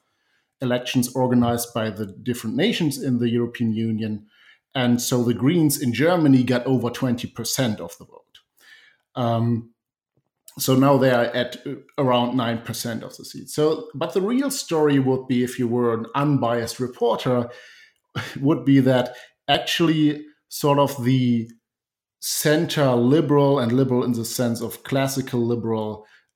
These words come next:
uh, coalition, you know, you know, from various nation states in the European Parliament, they are actually,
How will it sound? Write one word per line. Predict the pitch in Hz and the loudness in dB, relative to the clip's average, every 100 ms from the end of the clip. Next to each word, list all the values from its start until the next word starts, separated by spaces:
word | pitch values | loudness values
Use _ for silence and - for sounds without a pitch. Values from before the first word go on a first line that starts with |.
| - | -10
uh, | 107 | -8
coalition, | 104 - 135 123 156 - 139 127 131 - _ _ - | -6 0 2 4 2 2 4 4 2 -6 _ _ -4
you | |
know, | 120 117 | -4 -2
you | 127 | -4
know, | 113 | -4
from | 101 113 | -4 -6
various | 104 117 113 123 | -4 -2 -2 0
nation | 123 120 107 | -2 -2 -6
states | - 104 107 - | -8 -8 -8 -10
in | 110 | -10
the | 101 | -8
European | 107 104 - 107 | -8 -8 -6 -6
Parliament, | - 104 95 98 92 - - _ | -6 -8 -8 -10 -12 -18 -20 _
they | 104 139 220 | -2 2 2
are | - 143 - | 2 -2 -2
actually, | 139 135 - 131 131 131 | -4 -2 0 2 2 0